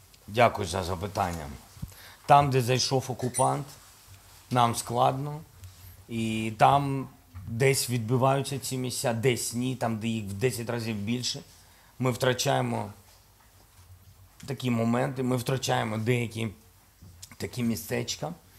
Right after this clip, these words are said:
І це є правда, тому що працюють не просто окупанти, працюють Д Р Г, працюють всередині. І за рік до цього в багатьох містах ці люди вже знімали квартири чи домівки, щоб коли була почата ця,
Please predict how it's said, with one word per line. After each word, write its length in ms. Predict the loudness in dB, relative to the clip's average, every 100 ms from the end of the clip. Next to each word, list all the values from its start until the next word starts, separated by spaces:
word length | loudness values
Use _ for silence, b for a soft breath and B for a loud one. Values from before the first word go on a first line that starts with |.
| B B B
І 80 |
це 180 | -2 2
є 140 | 2 2
правда, 560 | 2 2 2 -2 -4 -8 B B
тому 240 | 0 0 2
що 240 | 0 0
працюють 500 | 0 -2 -2 -4 -2
не 100 | -2
просто 380 | 0 0 2 0
окупанти, 640 | -2 0 2 2 0 -6
працюють 540 | -4 -4 -2 -2 -2 4
Д 160 | 6
Р 100 | 6
Г, 340 | 2 -2 -4 -6 B B -2
працюють 380 | 0 2 0
всередині. 760 | 0 0 0 0 -2 -4 -6 -10 B B
І 100 | -2
за 180 | 4 4
рік 160 | 4 2
до 200 | 2 0
цього 380 | 0 0 0
в 40 | 0
багатьох 520 | 2 2 0 -2 -4
містах 520 | -6 -2 0 0 -2
ці 380 | -8 -6 -6 -4
люди 300 | -4 -2 -4
вже 260 | -2 -2 -2
знімали 440 | -2 -2 -2 -2 -8 B B
квартири 540 | -6 -4 -4 -6 -4 -6
чи 240 | -6 -6 -8 -16 -20 -20 _ -20 -16 -2
домівки, 540 | 0 0 -4 -8 -6
щоб 320 | -4 -2 -4 -10 -8
коли 200 | -4 -4
була 260 | 0 -2 -2 B B
почата 480 | -2 4 4 4 -2
ця, 360 | 0 2 2